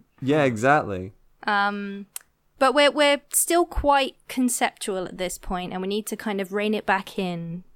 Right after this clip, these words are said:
Speaker 2: to being a superhero, doing hero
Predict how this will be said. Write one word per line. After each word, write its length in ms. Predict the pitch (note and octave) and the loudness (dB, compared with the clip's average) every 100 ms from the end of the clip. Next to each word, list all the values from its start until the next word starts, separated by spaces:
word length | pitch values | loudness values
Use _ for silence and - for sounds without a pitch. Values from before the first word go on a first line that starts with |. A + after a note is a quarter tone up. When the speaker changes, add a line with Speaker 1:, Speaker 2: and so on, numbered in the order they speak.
| _ | _
Speaker 2:
to 500 | - F3+ E3 E3 E3 - _ _ - | -10 -8 -8 -8 -12 -14 _ _ -4
being 340 | F#3 F3+ F3+ | -2 -2 -4
a 40 | |
superhero, 640 | F3 - F3 F3 D#3 D3+ D#3 | -6 -6 -6 -6 -10 -12 -6
doing 260 | E3+ E3+ | -6 -6
hero 560 | D#3 F#3 E3 D#3+ D#3+ | -8 -8 -8 -10 -16